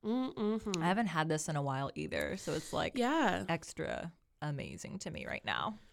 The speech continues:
Speaker 1: Fifteen days maceration to exact all the maximum fruity aromas,
Speaker 2: Mm, mm,
Speaker 1: which is
Speaker 2: mm,
Speaker 1: there.
Speaker 2: mm.
Speaker 1: I mean, I get, like, a lot of red fruit, but then also, like, black, like, black
Speaker 2: Yeah.
Speaker 1: cherry.
Speaker 2: Black, almost blackberry, but more like, yeah, big black cherry notes.
Speaker 1: Oh,
Speaker 2: It's
Speaker 1: yeah.
Speaker 2: just so juicy.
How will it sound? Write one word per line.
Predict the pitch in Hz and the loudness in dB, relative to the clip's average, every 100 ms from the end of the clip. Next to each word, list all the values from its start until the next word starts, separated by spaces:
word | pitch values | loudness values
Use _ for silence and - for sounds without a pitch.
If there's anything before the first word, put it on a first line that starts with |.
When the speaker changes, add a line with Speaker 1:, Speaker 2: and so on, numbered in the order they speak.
| - - - - | -20 -20 -20 -4
Speaker 1:
Fifteen | 233 233 254 233 | -2 0 0 4
days | 233 226 | 4 4
maceration | 220 214 214 220 208 208 - 208 202 202 202 - | 4 2 2 0 2 2 2 2 0 0 -2 -4
to | 208 | -2
exact | 196 190 185 180 | -2 -2 -4 -2
all | 185 | -2
the | 180 180 180 185 | 0 -2 -2 -4
maximum | 202 202 190 190 - 190 180 180 | -2 0 0 -2 -2 2 2 0
fruity | - - 190 180 175 | -4 -2 0 0 0
aromas, | 175 175 170 180 220 - | 2 2 2 2 0 0
Speaker 2:
Mm, | 240 - | 0 0
mm, | 226 | 0
Speaker 1:
which | 190 - | 0 2
is | 196 190 | 2 2
Speaker 2:
mm, | |
Speaker 1:
there. | 180 175 208 | 2 2 0
Speaker 2:
mm. | - - - - - - - - | -6 -20 -20 -20 -20 -20 -10 0
Speaker 1:
I | |
mean, | 240 247 | 4 6
I | 226 | 6
get, | 247 294 - | 6 4 6
like, | 208 202 | 4 4
a | |
lot | 190 190 190 | 4 4 4
of | 185 | 4
red | 180 190 | 2 0
fruit, | - 214 | 2 2
but | 214 180 | 2 2
then | 170 | 2
also, | 202 - 254 | 2 2 2
like, | 247 233 | 0 0
black, | 190 175 - - | -2 -4 -4 -6
like, | - 180 - | -2 -2 0
black | - 165 | 0 4
Speaker 2:
Yeah. | 190 | 4
Speaker 1:
cherry. | 254 180 180 175 175 175 - _ _ | 4 4 2 0 0 -2 -8 _ _
Speaker 2:
Black, | 160 156 185 - _ - - - | -8 -2 -2 -4 _ -20 -4 0
almost | 539 508 - | 2 0 2
blackberry, | 311 - - 196 190 | 4 4 4 2 4
but | 190 - - | 2 0 -4
more | - 202 | -4 -2
like, | 220 170 - | -2 -6 -2
yeah, | 139 107 | 0 2
big | - 165 151 | 0 -2 0
black | 139 135 - | 0 0 -2
cherry | - - 104 80 | -8 -4 -4 -6
notes. | 87 90 - - - 175 | -6 -8 -8 -12 -8 -2
Speaker 1:
Oh, | 175 | 0
Speaker 2:
It's | |
Speaker 1:
yeah. | 160 | 0
Speaker 2:
just | 170 180 | -4 -6
so | 170 | -6
juicy. | 165 - 156 170 - - 185 | -6 -6 -8 -8 -10 -6 -6